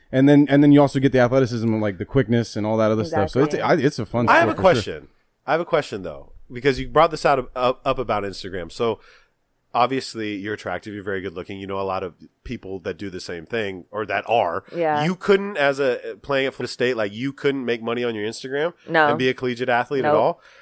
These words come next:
Speaker 3: Like,
Speaker 2: 'Cause
Speaker 3: even
Speaker 2: think about the Gonzalez twins. They were just
Speaker 3: Yeah.
Speaker 2: famous on Instagram. They had to stop playing basketball to pursue their careers on Instagram and in music.
Speaker 3: on Instagram than they would playing
Speaker 1: In the
Speaker 3: basketball.
Speaker 2: Yes.
Speaker 1: W N B A, yeah.
Speaker 2: Yes.
Speaker 1: Unfortunately.
Speaker 2: But it's still, it's, it's still unfair for us. You're not allowed to make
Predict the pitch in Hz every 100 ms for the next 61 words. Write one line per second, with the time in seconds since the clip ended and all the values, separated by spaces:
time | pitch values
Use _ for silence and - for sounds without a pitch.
0 | - 117 240 233 135 139 233 233 220 214
1 | 196 190 180 175 190 190 170 151 156 160
2 | 165 165 165 165 135 156 165 165 165 151
3 | 175 - 151 151 147 160 165 156 - 156
4 | 147 - - 160 151 151 170 - 160 151
5 | 151 160 - 151 - 160 156 147 - 160
6 | 151 151 - 151 151 - 147 147 151 -
7 | 170 208 147 143 139 139 131 156 147 -
8 | 160 165 165 147 131 143 139 143 143 135
9 | 127 _ _ - 110 123 175 165 170 202
10 | 240 131 151 98 87 156 156 151 180 -
11 | - - 120 156 190 190 160 185 - -
12 | 180 175 175 160 - 180 - - - 175
13 | - 202 156 156 165 131 80 170 147 139
14 | 143 - 151 147 143 143 143 151 143